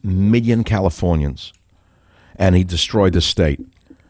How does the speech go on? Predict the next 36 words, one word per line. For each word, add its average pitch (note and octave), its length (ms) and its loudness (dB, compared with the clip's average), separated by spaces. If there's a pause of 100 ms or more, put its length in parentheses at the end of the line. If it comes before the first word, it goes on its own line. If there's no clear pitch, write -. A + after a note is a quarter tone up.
(340)
putting A2+ 240 4
morons G#2+ 560 4
in F2+ 80 -4
government F2+ 400 -2
positions, F2 500 -2
which E2+ 200 -4
is E2 100 -6
why E2+ 160 0
the E2+ 100 0
government E2+ 380 0
has D#2+ 100 0
destroyed D#2 440 0
the D2+ 80 0
state. C#2 360 -4 (920)
And A2 140 0
it's G#2+ 100 -2
the A#2+ 80 -2
same C#3 320 0
everywhere A#2 320 2
you G#2+ 140 -2
turn. A#2+ 420 -4
It F#2+ 140 0
doesn't A2+ 320 0
even G#2 180 -2
matter G2+ 260 2
if F2 140 -2
we G2+ 80 0
vote B2+ 240 2
anymore. F2 340 -2
It E2+ 100 -10
seems G2 260 -10
they'll F#2 120 -6
steal G#2 340 -10
whatever G2 280 -4
they F#2+ 140 0
wanna F#2 320 0